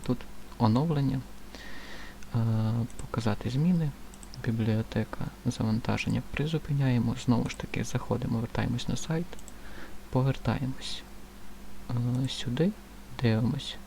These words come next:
Тут все за гроші, за гроші. Оце от безкоштовно куртість. Заходимо сюди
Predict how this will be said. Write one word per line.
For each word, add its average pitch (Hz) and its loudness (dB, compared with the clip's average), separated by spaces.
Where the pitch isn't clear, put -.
Тут 123 2
все - -4
за 123 2
гроші, 135 2
за 117 2
гроші. 156 2
Оце 117 4
от 107 0
безкоштовно 147 2
куртість. - -4
Заходимо 123 4
сюди 127 4